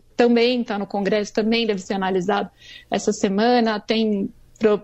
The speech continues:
provavelmente sabatina aí de indicados pro Banco Central, né, pelo governo. Então,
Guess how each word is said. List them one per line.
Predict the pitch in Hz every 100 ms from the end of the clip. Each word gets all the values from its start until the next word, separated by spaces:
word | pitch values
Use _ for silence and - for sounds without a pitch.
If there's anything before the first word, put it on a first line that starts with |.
| -
provavelmente | 240 247 240 202 208 202 202
sabatina | 214 190 196 - 214 196
aí | 190
de | 180 208
indicados | 196 202 202 190 - -
pro | 233 214
Banco | 220 202
Central, | - 202 190 196 214 220
né, | 202 202
pelo | - 185
governo. | 185 185 175 202 226 220 - - - -
Então, | 247 240 269 285